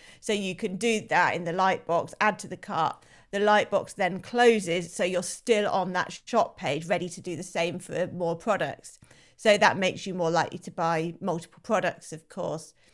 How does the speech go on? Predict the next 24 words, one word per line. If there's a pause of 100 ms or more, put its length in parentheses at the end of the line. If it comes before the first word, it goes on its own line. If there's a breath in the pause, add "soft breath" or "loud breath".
(400 loud breath)
Um,
and
similarly,
either
instead
of
or
as
well
as
Quick
View,
you
can
use
our
product
table
plugin
that
we've
already
talked
about